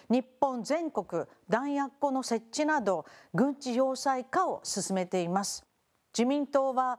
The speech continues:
戦争しないと決めた憲法九条を変えようとしています。戦争のできる国から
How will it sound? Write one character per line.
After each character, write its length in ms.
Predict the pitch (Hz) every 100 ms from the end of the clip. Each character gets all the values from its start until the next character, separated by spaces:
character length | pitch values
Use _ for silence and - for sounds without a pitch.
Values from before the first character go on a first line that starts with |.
| - -
戦 280 | - 311
争 280 | 302 320 311
し 160 | - 285
な 140 | 294
い 80 | 285
と 80 | 285
決 140 | 277
め 120 | 269
た 260 | 269 277 262 - _
憲 220 | - 359 330
法 240 | 240 208
九 260 | - 403 403
条 180 | 285 185
を 140 | 151 -
変 200 | 247 247
え 20 |
よ 140 | 302
う 40 | 359
と 140 | 226
し 140 | - -
て 100 | 175
い 80 |
ま 140 | 160 185
す。 220 | - - _ _ _ _ _ _ _ - - _
戦 320 | - - 302 320
争 320 | - 294 285
の 360 | 277 285 - -
で 100 | 226
き 140 | 370
る 100 | 311
国 260 | 233 202 190
か 140 | 247
ら 220 | 226 165